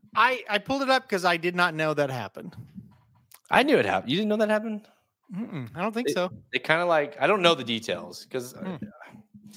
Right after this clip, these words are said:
Speaker 2: not a big fan of Stable, so I don't really care. But the way it sounded is that he, he kinda got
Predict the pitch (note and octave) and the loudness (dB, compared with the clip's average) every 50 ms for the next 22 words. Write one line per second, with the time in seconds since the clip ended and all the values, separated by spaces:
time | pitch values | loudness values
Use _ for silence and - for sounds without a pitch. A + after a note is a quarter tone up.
0 | - - - _ _ _ _ - A2 B2+ C#3 C#3 C3 C3+ C3 - - - B2 B2+ | -20 -20 -20 _ _ _ _ -2 2 4 4 4 4 2 0 0 2 0 0 2
1 | C3+ C#3 C#3+ C3+ - - - - - - - _ _ - - - C#3+ C#3+ C#3+ D3 | 0 -2 -4 -4 -8 -12 -12 -12 -14 -16 -20 _ _ -16 -10 -6 -6 -6 -4 -6
2 | D3 C#3+ - A2+ G#2+ G2+ G2 G2+ G#2 G2+ G2 G2 G2 - - A2 G#2+ A#2 C3+ C#3+ | -6 -4 -2 0 0 2 2 0 -2 -2 -4 -4 -4 -4 -4 -4 -4 -4 -4 -6
3 | - - - - G#2+ G#2 A2+ A2+ A2 G#2+ G#2+ G#2+ - - _ - A2+ A2 A#2+ B2 | -10 -16 -20 -6 0 2 4 4 4 2 0 -2 -8 -18 _ -8 -2 0 2 2
4 | A#2+ A2+ A#2+ A2 B2+ C#3 D#3 D#3+ C3+ - - - C#3 C#3 C#3+ C#3+ C3+ A#2 A2+ A2 | 0 -2 -2 0 2 4 2 2 0 -4 -4 0 2 2 4 2 2 2 0 0
5 | G#2 G#2+ G#2 G#2 F#2+ G2+ G#2 G#2 G#2+ G2+ _ _ - G#2 - _ _ _ _ _ | 2 0 -2 -2 -2 -6 -8 -8 -10 -14 _ _ -20 -20 -20 _ _ _ _ _
6 | _ _ _ _ _ _ - A#2 A2+ - A#2+ A#2 A2+ A2 G#2+ F#2+ G#2+ G#2 G2+ G2 | _ _ _ _ _ _ -8 -8 -4 0 0 0 0 0 -2 0 0 2 2 0
7 | G2 - | -2 -4